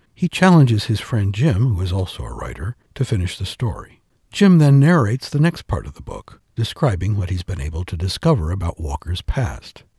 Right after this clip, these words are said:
In a third narrative, a French woman named Cecile narrates. She was a minor character earlier in the story, but now she's center stage. She met Walker by way of Bourne.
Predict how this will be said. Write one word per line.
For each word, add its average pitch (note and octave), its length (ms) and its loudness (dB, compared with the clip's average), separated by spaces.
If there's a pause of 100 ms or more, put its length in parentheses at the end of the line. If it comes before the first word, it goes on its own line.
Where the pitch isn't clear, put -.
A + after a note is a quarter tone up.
(140)
In D#3+ 80 8
a D#3+ 80 8
third B3 340 0
narrative, D#2+ 600 -4 (180)
a C3 80 -2
French - 320 -2
woman B2 260 4
named A#2 240 2
Cecile D#3 460 -2
narrates. - 640 -10 (220)
She - 180 -2
was C3+ 160 4
a A2+ 60 2
minor F2 300 -2
character A#2 500 -2
earlier G#2 420 -2
in E2 80 -2
the C#2 60 -6
story, B2+ 560 0 (180)
but - 180 -2
now G#2 200 0
she's A2 200 -2
center E2 300 -6
stage. - 640 -10 (200)
She - 240 0
met G3 240 2
Walker G2+ 340 -4
by F2 220 -2
way D#2 180 -4
of F#2 180 -6
Bourne. F#2+ 460 -4